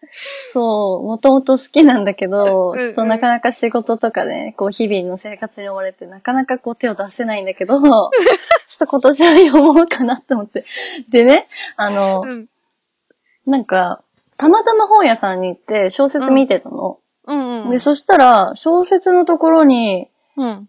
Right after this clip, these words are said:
Speaker 1: たまたまその一冊だけ、なんか、ムーミンの読書、なんだっけ？
Speaker 2: うん。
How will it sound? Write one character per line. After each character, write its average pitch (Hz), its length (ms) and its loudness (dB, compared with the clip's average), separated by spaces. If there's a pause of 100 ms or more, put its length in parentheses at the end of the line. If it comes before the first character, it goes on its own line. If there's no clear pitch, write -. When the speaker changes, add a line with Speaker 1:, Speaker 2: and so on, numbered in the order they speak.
Speaker 1:
た 262 100 -2
ま 370 160 4
た 403 140 2
ま 392 200 4
そ 320 120 0
の 294 80 4
一 254 140 0
冊 339 340 -2
だ 330 100 0
け、 330 160 0
な 254 120 2
ん - 20 -18
か、 202 100 -8
ム 285 240 4
ー 320 40 6
ミ 233 160 4
ン 202 60 -8
の 190 120 -8
読 190 260 -8
書、 302 400 -4 (240)
な 247 60 -12
ん 240 40 -6
だ 196 80 -12
っ - 80 -20
け？ 214 100 -2
Speaker 2:
う - 20 -2
ん。 156 100 -8